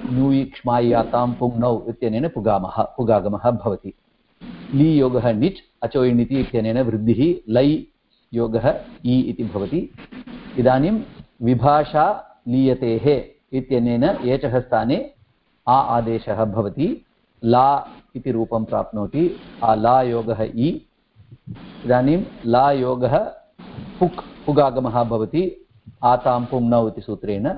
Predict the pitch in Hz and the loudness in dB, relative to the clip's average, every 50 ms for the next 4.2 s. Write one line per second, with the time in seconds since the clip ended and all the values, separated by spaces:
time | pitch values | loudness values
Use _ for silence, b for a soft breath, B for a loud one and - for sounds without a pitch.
0 | - - _ _ _ _ _ _ _ - - 107 113 120 127 131 123 117 113 113 | -10 -18 _ _ _ _ _ _ _ -8 0 2 4 4 4 4 2 0 -2 -2
1 | 120 110 120 117 - - 139 127 - - 110 107 110 113 98 107 95 101 131 190 | -4 -4 -6 -8 -8 -10 -10 -8 -4 -2 -2 0 0 -2 -2 -2 0 2 0 0
2 | 311 - - _ _ _ _ _ _ _ _ _ _ _ - 107 113 120 123 131 | 0 -4 -12 _ _ _ _ _ _ _ _ _ _ _ -4 2 4 4 4 4
3 | 127 - - 170 160 127 117 - - _ _ _ _ - - 131 127 196 220 196 | 2 0 0 0 0 0 -2 -4 -12 _ _ _ _ -10 -10 -8 -4 -4 -4 -4
4 | - - - | -6 -10 -18